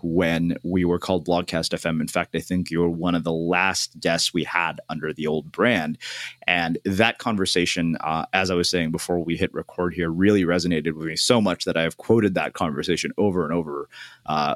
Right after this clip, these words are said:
over the years. And, uh, you know, huge fan of your work. Uh, but before we get into everything that you're up to, uh, your amazing new book,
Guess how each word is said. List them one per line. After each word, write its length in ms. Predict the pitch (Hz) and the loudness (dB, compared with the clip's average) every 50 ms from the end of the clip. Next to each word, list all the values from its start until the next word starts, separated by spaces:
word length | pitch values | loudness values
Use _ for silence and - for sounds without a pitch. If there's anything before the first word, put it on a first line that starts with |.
| - | -2
over 200 | - 92 78 80 | -4 -6 -4 -4
the 100 | 76 80 | -4 0
years. 500 | 85 98 135 165 120 87 73 71 69 - - _ _ - | 4 4 6 6 4 2 0 -2 -4 -6 -6 _ _ -4
And, 580 | - 85 85 82 85 85 80 80 82 82 76 - - - | 0 0 2 2 2 0 0 0 0 -2 -2 -2 -4 -4
uh, 280 | 76 76 76 71 69 - | -4 -4 -4 -6 -6 -4
you 100 | 87 90 | -2 -2
know, 120 | 78 71 71 - _ _ _ - _ - 95 95 - | -2 -4 -8 -14 _ _ _ -20 _ -10 -8 -8 -6
huge 260 | - - - 156 120 | -2 2 2 2 2
fan 180 | - - 120 110 | 4 2 2 2
of 80 | 101 92 | 2 2
your 140 | 95 90 82 - | 2 0 0 0
work. 280 | 82 82 90 87 - - - - | -2 -2 -2 -2 -6 -10 -14 -10
Uh, 220 | 82 78 73 - - - - | -8 -6 -6 -8 -8 -2 2
but 260 | 123 110 - - _ - | 2 2 2 0 _ -8
before 320 | 95 - - - 120 123 | -8 -6 -2 0 2 4
we 160 | 120 120 120 | 4 4 4
get 380 | 95 80 - 107 104 104 - _ - | 2 2 2 2 2 2 2 _ -4
into 480 | - 98 90 - - 98 90 87 82 - 104 | -2 -2 0 0 2 2 4 4 2 2 2
everything 320 | 101 110 104 104 98 90 | 2 2 2 2 0 0
that 80 | 87 82 | 0 0
you're 100 | 90 98 | 0 0
up 140 | 98 - | 0 -2
to, 260 | - - 95 92 90 - - | -2 0 2 2 2 0 0
uh, 220 | - 76 73 - - - 82 | -4 -4 -4 -6 -8 -10 -10
your 300 | 80 87 85 80 80 - | -4 -2 -2 -2 -2 -4
amazing 300 | - 165 107 113 101 104 | 0 2 4 4 4 4
new 120 | 95 98 87 | 2 0 0
book, 280 | - 82 82 - - | -2 -4 -4 -6 -12